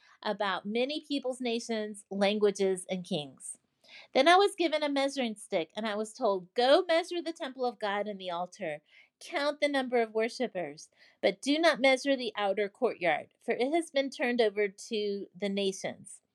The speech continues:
They will trample the holy city for forty-two months, and I will give power to my two witnesses, and they will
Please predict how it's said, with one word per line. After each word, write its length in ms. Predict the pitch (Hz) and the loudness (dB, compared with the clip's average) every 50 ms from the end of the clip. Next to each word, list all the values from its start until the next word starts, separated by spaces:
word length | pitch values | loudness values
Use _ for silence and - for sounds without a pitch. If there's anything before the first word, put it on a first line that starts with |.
| _ _ - - - - _ _ | _ _ -20 -20 -20 -20 _ _
They 140 | - 262 294 | 6 6 6
will 160 | 311 349 349 | 6 4 0
trample 420 | 339 - 415 359 370 370 392 370 | 0 -2 -4 -4 -2 0 0 2
the 120 | 285 370 381 | 2 2 2
holy 280 | 381 330 302 302 320 | 4 2 0 0 -2
city 480 | 320 - - - 277 269 269 262 262 269 | -2 -4 -2 0 0 0 0 -2 -6 -8
for 220 | 269 - 233 208 | -6 -2 -2 -2
forty-two 800 | 202 202 _ - 247 240 247 247 254 247 - - - 233 208 208 | -2 -2 _ 0 2 2 2 2 -2 -6 -10 -8 -6 -6 -4 -4
months, 480 | 208 208 196 175 151 - _ - - - _ - - - - - | -2 -2 -2 -4 -4 -6 _ -18 -20 -20 _ -20 -20 -20 -12 -8
and 100 | - 214 | -6 -4
I 80 | 226 226 | -4 0
will 120 | 226 240 | 0 0
give 200 | 240 254 254 214 - | 0 0 -2 -6 -6
power 420 | - - 302 277 294 311 330 339 | -6 0 4 8 8 10 8 8
to 180 | 330 - 370 349 | 6 0 -4 -2
my 140 | 330 302 294 | -2 -2 -2
two 240 | - - 320 302 | -2 -2 -2 0
witnesses, 640 | 233 247 202 214 226 220 - - 214 208 208 202 - - | 2 0 0 0 -4 -6 -2 0 0 0 0 -2 -2 -2
and 160 | 233 226 220 | -2 -2 -2
they 140 | 220 226 233 | 0 0 0
will 320 | 247 262 269 277 285 294 | 2 2 2 2 2 0